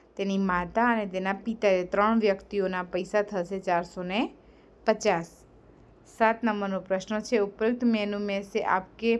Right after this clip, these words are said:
પસંદ કી કિન્હી તીન ચીજો કે નામ લિખીએ. વેજ પુલાવ, પાપડ, આલુ પરાઠા.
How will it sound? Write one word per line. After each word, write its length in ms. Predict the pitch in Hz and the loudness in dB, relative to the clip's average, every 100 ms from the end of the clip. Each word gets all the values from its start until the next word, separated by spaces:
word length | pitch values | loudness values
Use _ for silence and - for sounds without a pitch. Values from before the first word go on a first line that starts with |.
| - - - - - | -2 -20 -20 -20 -4
પસંદ 440 | 214 240 233 233 | 0 4 4 2
કી 100 | 226 | -2
કિન્હી 400 | - 214 208 226 | -4 -6 0 -2
તીન 320 | 226 226 240 | 0 2 2
ચીજો 300 | 240 190 196 | 0 -2 -2
કે 220 | 196 208 | -2 -2
નામ 240 | 185 175 185 | 0 -2 0
લિખીએ. 480 | 208 220 - 208 170 | 0 0 -4 -4 -2
વેજ 360 | 165 208 233 - | 2 2 2 -2
પુલાવ, 340 | 226 214 220 233 226 | -2 2 4 4 4
પાપડ, 440 | 185 175 214 208 | 2 4 0 2
આલુ 260 | 165 170 175 | 2 0 -2
પરાઠા. 540 | 202 196 190 185 151 | 0 0 0 -2 -8